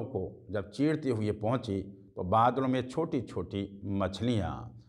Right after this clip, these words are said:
वहां मौजूद जब इन बाजों ने पाईं तो अपनी मिनकार के ज़रिए से उनका शिकार किया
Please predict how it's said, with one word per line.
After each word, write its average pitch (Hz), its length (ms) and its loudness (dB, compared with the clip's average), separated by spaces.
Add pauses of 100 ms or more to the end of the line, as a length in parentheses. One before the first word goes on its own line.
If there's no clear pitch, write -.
(340)
वहां 123 400 6 (220)
मौजूद 160 640 4 (140)
जब 131 200 2
इन 117 180 0
बाजों 107 400 2
ने 107 160 -2 (640)
पाईं 120 300 4 (340)
तो 135 60 -2 (120)
अपनी 202 320 2
मिनकार 185 540 4
के 202 160 2
ज़रिए 98 440 -2
से 98 200 -4 (240)
उनका 90 260 -6
शिकार 98 480 0
किया 104 380 2